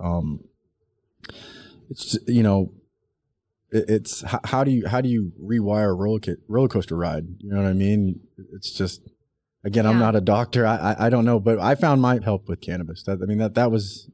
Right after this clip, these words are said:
Speaker 1: I won't beat around the bush anymore. I, I just got out and I was at a gym working out, and, uh, a buddy of mine came up and he's like, "Hey, my, my dad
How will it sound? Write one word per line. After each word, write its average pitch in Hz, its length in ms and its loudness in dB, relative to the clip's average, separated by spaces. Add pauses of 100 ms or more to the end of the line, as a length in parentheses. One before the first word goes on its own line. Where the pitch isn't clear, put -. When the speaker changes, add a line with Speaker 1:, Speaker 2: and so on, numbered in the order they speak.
Speaker 1:
I 98 180 2
won't 98 340 -2
beat 101 140 -2
around 95 180 2
the 87 40 -2
bush 92 260 -4
anymore. 95 400 0 (560)
I, - 240 -4 (280)
I 117 200 2
just 143 240 0
got 131 180 4
out 104 280 0 (200)
and 101 160 -2
I 101 80 0
was 101 180 -2
at 104 100 2
a 98 60 0
gym 101 300 0
working 95 280 -2
out, 92 300 -2 (380)
and, 90 300 -6
uh, 82 180 -2
a 87 40 -4
buddy 101 260 0
of 98 80 0
mine 95 240 2
came 92 240 -2
up 87 260 -2
and 90 120 -6
he's 92 140 -4
like, 85 120 -2
"Hey, 95 240 2
my, 95 240 0
my 104 160 -2
dad 101 420 0